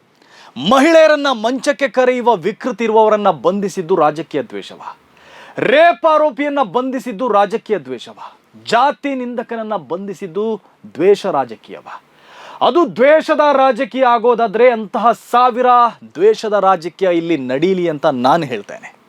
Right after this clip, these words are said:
ಈ ಬಿ ಜೆ ಪಿ ನಾಯಕರು ಹೇಳುವ ಹಾಗೆ ಮುನಿರತ್ನ ಮೇಲಿನ ಕ್ರಮ ದ್ವೇಷ ಆಗಿದ್ರೆ ಅಂತಹ ದ್ವೇಷದ ಅಗತ್ಯ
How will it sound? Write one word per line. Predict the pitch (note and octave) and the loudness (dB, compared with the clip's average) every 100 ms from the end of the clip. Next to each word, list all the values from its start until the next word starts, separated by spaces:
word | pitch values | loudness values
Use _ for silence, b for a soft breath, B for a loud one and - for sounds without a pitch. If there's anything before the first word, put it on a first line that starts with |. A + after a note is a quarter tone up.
| _ B B B B B | _ B B B B B
ಈ | C3 | -6
ಬಿ | B2+ B3+ | 0 0
ಜೆ | C4 D#4 | 4 4
ಪಿ | D#4 D4 | 4 2
ನಾಯಕರು | C#4 C#4 - C4+ | 2 2 2 0
ಹೇಳುವ | A3+ A#3 B3 | 4 4 4
ಹಾಗೆ | A3 A3 A#3+ | 2 2 0
ಮುನಿರತ್ನ | A#3 G3+ G#3+ A3 - A3 | -2 -4 -4 -4 -4 -4
ಮೇಲಿನ | G3+ G3 F#3+ | -2 -2 -2
ಕ್ರಮ | D#3+ E3 F#3 G3+ G#3 G3 - - F#3+ | -2 -2 2 4 4 2 -4 -18 -2
ದ್ವೇಷ | D3 A3 G#3+ | 4 4 4
ಆಗಿದ್ರೆ | F#3 D#3+ C#3 C#3 F#3 A3 G#3 B B B B2 | 0 -2 -4 0 2 2 0 B B B -2
ಅಂತಹ | G3+ B3+ G3+ A#3 B3+ | 0 -2 -2 2 2
ದ್ವೇಷದ | F#3 B2+ F3+ A3 - G#3+ | 0 -2 2 2 0 0
ಅಗತ್ಯ | F#3+ E3+ F3+ G3 | 0 0 -4 -4